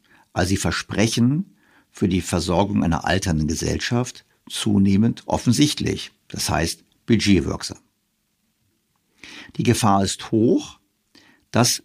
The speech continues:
unser Instrumentarium erschöpft ist. Und damit wächst auch die Gefahr, dass es beim nächsten Unfall schwerer sein wird, diesen zu begrenzen. Ich persönlich denke,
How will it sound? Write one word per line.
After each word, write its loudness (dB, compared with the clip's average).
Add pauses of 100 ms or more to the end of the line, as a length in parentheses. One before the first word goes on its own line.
unser 4
Instrumentarium 0
erschöpft -2
ist. -16 (920)
Und -4
damit 4 (260)
wächst -2
auch -4
die -4
Gefahr, -2 (400)
dass 0
es -2
beim 2
nächsten 0
Unfall -2 (200)
schwerer 2
sein 0
wird, -4 (240)
diesen -2
zu -4
begrenzen. -6 (1500)
Ich -2
persönlich 4
denke, 4